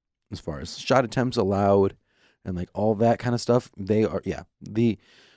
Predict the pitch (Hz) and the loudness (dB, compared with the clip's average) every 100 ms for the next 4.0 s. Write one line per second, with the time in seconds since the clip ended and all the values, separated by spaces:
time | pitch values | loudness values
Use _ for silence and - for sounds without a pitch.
0 | _ 120 160 190 147 139 120 113 101 101 | _ 2 4 4 6 4 6 4 2 -2
1 | - 98 85 _ _ _ _ _ _ 110 | -2 -4 -6 _ _ _ _ _ _ -4
2 | 104 113 120 98 90 - 110 95 92 101 | 2 2 2 0 -8 -4 0 2 0 2
3 | 101 98 - 95 90 92 90 90 85 | 0 0 -2 -2 -2 -2 -4 -4 -4